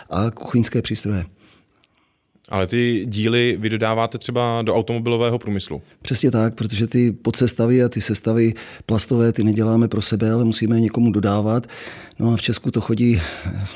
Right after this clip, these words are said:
Speaker 1: řeknu trochu bohužel tak, že tím dominantním zákazníkem je v tomto oboru v naprosté většině případů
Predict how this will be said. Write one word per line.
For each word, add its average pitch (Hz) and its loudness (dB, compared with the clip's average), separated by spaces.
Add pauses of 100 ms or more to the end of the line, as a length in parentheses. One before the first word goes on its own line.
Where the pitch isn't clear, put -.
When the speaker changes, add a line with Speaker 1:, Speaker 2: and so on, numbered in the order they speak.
(240)
Speaker 1:
řeknu 107 0
trochu 107 -2
bohužel 110 2
tak, 117 -2 (400)
že 107 2
tím 113 0
dominantním 110 2
zákazníkem 110 2 (460)
je 113 4 (180)
v - -18
tomto 117 2
oboru 113 2 (340)
v - -8
naprosté 110 0
většině 107 0
případů 110 0